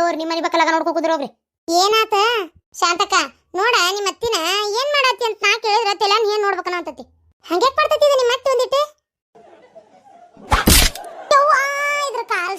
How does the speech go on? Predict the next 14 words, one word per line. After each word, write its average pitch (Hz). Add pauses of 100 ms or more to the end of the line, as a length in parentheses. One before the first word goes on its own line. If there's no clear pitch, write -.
ಸೇದ್ಲಿ. 466 (1080)
ಇದ್ರ 370
ಕಡೆ 403
ಒದಿಸ್ಕೊಳಕ 403
ಬಂದಂಗ 359
ಆತ. 339
ತಣ್ಣಗ 427
ಹೊರಗ್ 403
ನಿಲ್ಲೋದು 381
ಬಿಟ್ಟು 370
ನಾನು 349 (140)
ತಿಂಡಿನೊಂದು 381 (400)
ಒಳಗ್ 349
ಬಂದಿವ 370